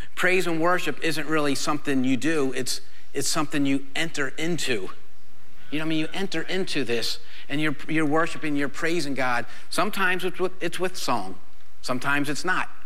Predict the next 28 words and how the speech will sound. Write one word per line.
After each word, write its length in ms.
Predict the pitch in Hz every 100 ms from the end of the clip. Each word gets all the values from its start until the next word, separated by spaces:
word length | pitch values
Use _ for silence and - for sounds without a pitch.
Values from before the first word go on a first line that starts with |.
| -
<laughs> 60 | - - - -
You 100 | 127
know, 80 | 131
it 80 |
doesn't, 260 | 139 147 147 - - -
there's, 200 | 143 127
it's 160 | 131
just, 220 | 160 139
but 160 | 143 139
you, 100 | 147 - -
you're 200 | 143 143
entering 460 | 165 180 170 170 160
into, 600 | 160 165 160 - 147 135 117 - -
um, 360 | 131 135 131 123 - - -
uh, 420 | 127 117 113 117 -
a, 140 | 120 127
another 320 | 123 147 139
level, 380 | 123 131 143 160
maybe, 400 | 156 165 175 175 -
another 420 | 123 139 135 127 - - - -
area 500 | 139 156 160 160 151 - -
where 420 | 120 135 135 127
you're, 420 | 131 131 143 139 101
you're 300 | 113 131 127
spiritually 600 | - 165 175 147 - 120
brought 320 | 107 139 127
to 160 | 135
a, 80 | 123